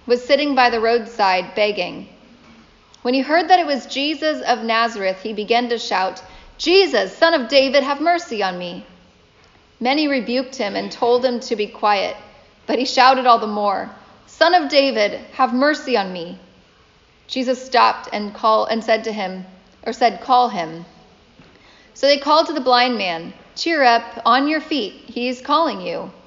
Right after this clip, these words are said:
Throwing his cloak aside, he jumped to his feet and came to Jesus.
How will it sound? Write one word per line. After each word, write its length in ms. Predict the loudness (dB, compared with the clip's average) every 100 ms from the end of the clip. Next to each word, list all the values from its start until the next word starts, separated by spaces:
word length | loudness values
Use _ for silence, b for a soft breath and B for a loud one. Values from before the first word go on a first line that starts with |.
| _ -20 -20 _ -20 _ _ _
Throwing 300 | 2 2 2
his 160 | -2 -4
cloak 340 | 2 2 4
aside, 540 | -4 0 2 4 2
he 140 | -2 -10
jumped 520 | 0 2 2 -4 -6
to 80 | -4
his 180 | -4 -6
feet 400 | -10 -8 -10 -12
and 160 | -12 -8
came 360 | -2 0 0
to 100 | -4
Jesus. 680 | -6 -8 -8 -8 -10 -12 -20